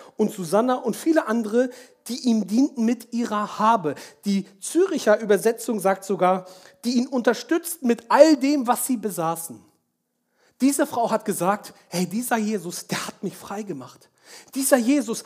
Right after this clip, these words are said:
hat mein Leben verändert. Dieser Jesus bringt alles, stellt alles auf den Kopf und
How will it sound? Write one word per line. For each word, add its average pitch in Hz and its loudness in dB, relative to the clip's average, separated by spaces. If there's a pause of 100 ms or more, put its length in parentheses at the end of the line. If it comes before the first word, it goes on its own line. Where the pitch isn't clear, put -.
hat 233 0
mein 214 6
Leben 311 4
verändert. - -4
Dieser 302 2
Jesus 254 2 (260)
bringt 254 2
alles, 285 2 (280)
stellt 269 -4
alles 277 0
auf 269 -2
den 262 -2
Kopf 247 -4 (240)
und - 0